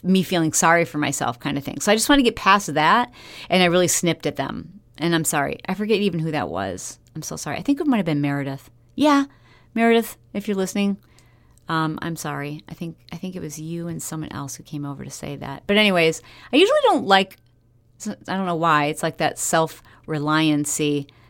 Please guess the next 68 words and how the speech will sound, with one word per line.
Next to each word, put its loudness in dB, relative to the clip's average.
thing. 0
I'm -6
sure -2
it -2
has -6
something -4
to -10
do -4
with -8
our -4
parents, -2
but 2
I 2
usually 6
don't 4
like 0
it 0
when -2
people -2
are 2
like, 0
"You 4
can 4
do 6
this." 0
But 8
I've 2
really 0
appreciated 2
it, -6
and 0
I 0
wanna -2
thank 0
you -6
for -10
those 0
of -8
you 0
who've -4
been -4
reaching -2
out -2
to -10
me 0
and 0
saying, 0
"Girl, 2
you're 2
almost 0
done 0
with -2
the -4
book. -2
You 2
go." 2
So 8
anyways, 6
that's 6
that 8
on 6
the 4
book. 4
I 2
think 0
it'll 4
come 0
out 2